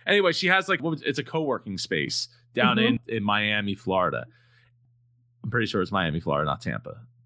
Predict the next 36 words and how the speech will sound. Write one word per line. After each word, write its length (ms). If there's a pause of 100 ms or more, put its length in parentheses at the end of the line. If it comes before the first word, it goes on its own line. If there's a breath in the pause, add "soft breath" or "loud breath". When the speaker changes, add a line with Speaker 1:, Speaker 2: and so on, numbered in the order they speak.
(240)
Speaker 1:
Like, 180
ninety 260
percent 260
sure. 260
I'm, 80
like, 140
ninety-five 420
percent 220
sure 140
it's 80
Miami. 260
Anyway, 440 (520 soft breath)
down 220
in 80
Florida, 440
go 140
check 160
her 160
out. 300
She's 280 (120)
amazing. 640
Love 320
her. 400
And 460 (560 soft breath)
she 720
and 120
I 140
talked 380
about 240
this, 180
and 100
she's 220
like, 160
"Joe," 400
she's 180
like, 300